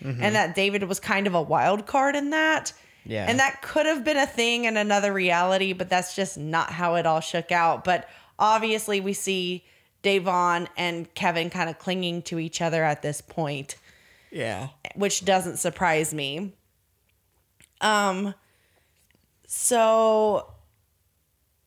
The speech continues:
Speaker 2: okay, sorry. I'm trying to just stay put with all my thoughts. Um, okay, so then we've got the veto drawing.
Speaker 1: Mm-hmm.
Speaker 2: And Memphis draws Tyler.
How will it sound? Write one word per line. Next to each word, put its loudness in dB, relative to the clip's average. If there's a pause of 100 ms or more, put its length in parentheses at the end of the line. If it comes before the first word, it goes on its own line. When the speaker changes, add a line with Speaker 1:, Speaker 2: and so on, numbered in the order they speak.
(340)
Speaker 2:
okay, 0
sorry. -2
I'm -6
trying 0
to 0
just -8
stay 2
put 0
with 0
all 4
my 2
thoughts. 0 (760)
Um, 2
okay, 0
so 0
then 0
we've -2
got 2
the -4
veto 0
drawing. 0 (160)
Speaker 1:
Mm-hmm. -6
Speaker 2:
And 0
Memphis 0 (520)
draws 2
Tyler. 0